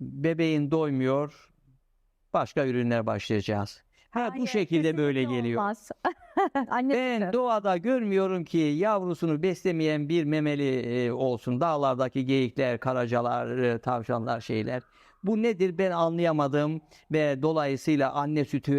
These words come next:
Speaker 1: en az verilen ülkeler durumuna düştük. Doğru mudur?
Speaker 2: Aslında annelerimiz hep anne sütü vermek istiyor ama, e, anne sütünü erken kesiyorlar, e, çabuk bırakıyorlar.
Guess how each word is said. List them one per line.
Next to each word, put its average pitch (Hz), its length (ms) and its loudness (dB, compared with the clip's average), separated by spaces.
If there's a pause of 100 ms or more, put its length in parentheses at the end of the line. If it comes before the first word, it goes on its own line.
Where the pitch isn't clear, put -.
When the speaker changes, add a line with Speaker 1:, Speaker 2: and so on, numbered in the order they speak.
(120)
Speaker 1:
en 165 260 0
az 139 420 0
verilen 131 400 2
ülkeler 127 600 0
durumuna 123 480 0
düştük. 113 360 -4
Doğru 127 260 2
mudur? 104 360 -4 (680)
Speaker 2:
Aslında 254 460 0
annelerimiz 220 760 0
hep - 180 -4
anne 247 200 2
sütü 214 220 -4
vermek 226 400 0
istiyor 269 560 0
ama, 262 360 0 (520)
e, 208 500 2
anne 277 280 0
sütünü 277 260 0
erken 247 400 2
kesiyorlar, 185 680 0 (340)
e, 208 140 2
çabuk 269 380 -2
bırakıyorlar. 170 720 -2